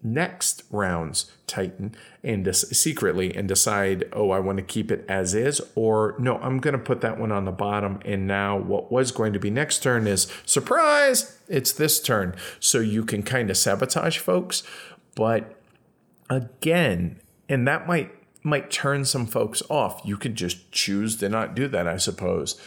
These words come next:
But the fact is, the Mercator is so underpowered and so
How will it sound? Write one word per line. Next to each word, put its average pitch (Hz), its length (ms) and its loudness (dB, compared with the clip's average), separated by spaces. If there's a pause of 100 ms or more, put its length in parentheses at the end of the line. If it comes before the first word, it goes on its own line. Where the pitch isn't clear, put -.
(340)
But - 460 -2
the 104 80 -4
fact 135 360 -2
is, 117 260 0
the 104 100 -6
Mercator 104 800 -2
is 101 140 0
so 113 640 2
underpowered 104 880 0 (420)
and 90 220 -2
so 107 720 0